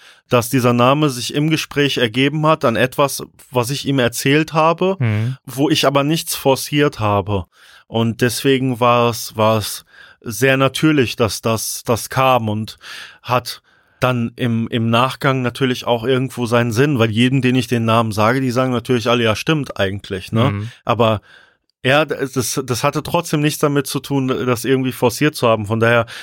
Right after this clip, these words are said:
Speaker 1: war es schon in mir so ein Ehrgefühl tatsächlich, das bekommen zu haben und, ähm, diesen Namen auch zu teilen. Und natürlich auch jetzt mit meinen Freunden,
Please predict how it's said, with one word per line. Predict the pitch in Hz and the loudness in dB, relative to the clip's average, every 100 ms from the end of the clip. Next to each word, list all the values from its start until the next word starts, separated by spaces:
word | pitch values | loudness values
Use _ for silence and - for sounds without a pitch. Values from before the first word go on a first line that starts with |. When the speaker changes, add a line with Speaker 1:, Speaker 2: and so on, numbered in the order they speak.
| - | -14
Speaker 1:
war | 113 120 | -2 2
es | 127 - | 2 0
schon | 135 131 | -2 0
in | 117 120 | -2 -2
mir | 127 131 | 0 0
so | 117 | 0
ein | 120 120 - | -2 -2 -4
Ehrgefühl | - 131 160 131 - 120 117 | -2 0 2 -2 -4 -2 -2
tatsächlich, | - 113 - 117 - 113 | 0 -4 -2 -4 -4 -4
das | 123 110 | -2 -4
bekommen | - 113 127 127 | -6 -2 -2 0
zu | 123 - | -4 -4
haben | 107 117 113 110 - - - | -2 0 0 -6 -12 -20 -8
und, | 110 113 110 127 | -2 0 0 0
ähm, | 117 120 | 0 0
diesen | 113 117 | -2 -2
Namen | 123 120 123 120 | 0 0 2 0
auch | 104 | 0
zu | - | -4
teilen. | 120 135 143 143 120 | -4 0 2 2 0
Und | 117 | -2
natürlich | 117 - 123 120 | -2 0 -2 0
auch | 131 | 0
jetzt | 113 120 | 0 -2
mit | 131 | -4
meinen | 113 120 113 | -2 -2 -2
Freunden, | - 123 131 135 127 | 0 0 2 0 -4